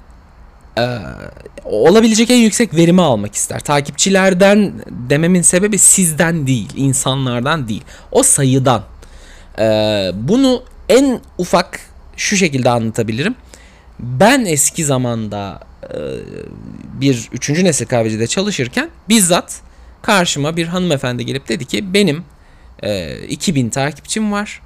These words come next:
O zamanlar iki bin takipçi iyiydi. Yani düşün, o zamanlardan kastım mesela beş altı sene önce.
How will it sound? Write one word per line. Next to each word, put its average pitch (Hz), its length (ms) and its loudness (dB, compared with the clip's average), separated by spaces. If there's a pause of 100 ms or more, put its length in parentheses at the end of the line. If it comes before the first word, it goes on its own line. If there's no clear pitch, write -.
O 165 100 0
zamanlar 196 300 2
iki 135 220 -6
bin 170 100 -4
takipçi 143 540 -4
iyiydi. 120 460 -6 (220)
Yani 113 540 0
düşün, 156 260 -6
o 143 100 2
zamanlardan 135 680 0
kastım 151 360 -6
mesela 123 300 -6
beş 127 180 0
altı 135 260 -2
sene 135 240 -4
önce. 117 380 -2